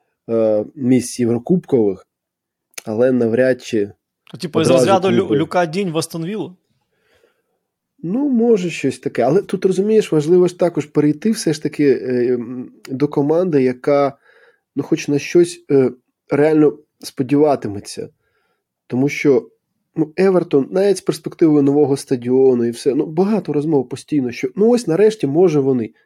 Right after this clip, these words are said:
Speaker 1: І все одно вони повертаються от саме до цього, повертаються саме до, е, боротьби за,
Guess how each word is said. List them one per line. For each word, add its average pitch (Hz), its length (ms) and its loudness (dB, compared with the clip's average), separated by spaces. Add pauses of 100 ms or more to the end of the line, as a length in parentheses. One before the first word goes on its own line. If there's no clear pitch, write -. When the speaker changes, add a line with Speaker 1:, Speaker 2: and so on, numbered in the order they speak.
(160)
Speaker 1:
І 151 60 -6
все 151 200 -4
одно 151 180 4
вони 170 180 4
повертаються 151 640 0
от 135 80 -2
саме 139 220 -2
до 135 100 -8
цього, 123 240 -2
повертаються 139 580 -2
саме 139 360 -2
до, 120 300 -2 (680)
е, 117 200 2
боротьби 123 580 2
за, 117 320 0